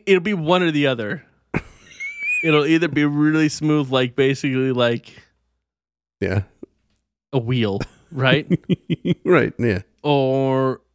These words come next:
Speaker 1: it's gonna be, it's gonna be bouncy.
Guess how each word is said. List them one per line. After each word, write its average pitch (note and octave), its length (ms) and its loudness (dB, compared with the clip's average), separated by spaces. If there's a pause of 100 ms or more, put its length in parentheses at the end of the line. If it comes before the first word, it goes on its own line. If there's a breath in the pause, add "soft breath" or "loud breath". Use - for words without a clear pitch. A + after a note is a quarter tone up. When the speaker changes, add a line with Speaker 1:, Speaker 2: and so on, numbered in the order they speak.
Speaker 1:
it's C3 320 0
gonna F#3+ 180 2
be, A3 120 2
it's - 260 -2
gonna F#3 300 -2
be C#3 160 -2
bouncy. C#3 680 2